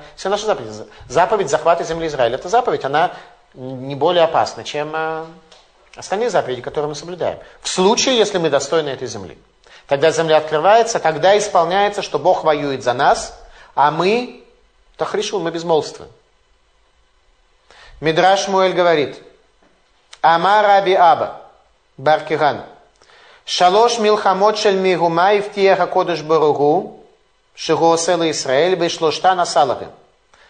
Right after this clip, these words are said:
Мидраш Шмуэль говорит, что три войны, связанные с паническим ужасом, который Всевышний от-, даст, нашлет на врагов наших, Всевышний обещал еврейскому народу и исполнил их.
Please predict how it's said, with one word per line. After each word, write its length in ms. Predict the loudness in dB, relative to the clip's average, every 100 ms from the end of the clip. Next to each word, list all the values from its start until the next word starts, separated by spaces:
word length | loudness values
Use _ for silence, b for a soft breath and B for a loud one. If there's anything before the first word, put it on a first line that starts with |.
| b b b _ _ -20 -18
Мидраш 380 | -4 0 0 0
Шмуэль 220 | -4 -4
говорит, 340 | -2 -2 -4
что 240 | -10 -10 -12
три 460 | -12 -6 -4 -2
войны, 720 | 2 2 2 -2 -6 -8 -12 -20 _ _ _ _ _
связанные 540 | -4 2 2 2 -6
с 60 | -6
паническим 640 | -8 -8 -10 -12 -12 -10
ужасом, 400 | -10 -12 -16 -18 -20 _ _ _ _ _ _
который 360 | -6 -2 -2
Всевышний 460 | -2 -6 -8 -8 -6
от-, 300 | -8 -10 -4
даст, 400 | -2 -2 -6 -20 _ _ _ _ _ _ _ _ _ _ _ _ -14
нашлет 540 | -8 -6 0 0 -2
на 80 | -4
врагов 400 | -2 0 -2 -2
наших, 320 | -8 -10 -16 -20 b b b -12
Всевышний 580 | -4 -2 0 -2 -2 -2
обещал 440 | -2 0 2 2
еврейскому 460 | 0 -4 -4 -10 -10
народу 520 | -6 -4 -6 -8 -8
и 100 | -8
исполнил 500 | -4 -2 -2 -4 -18
их. 120 | -20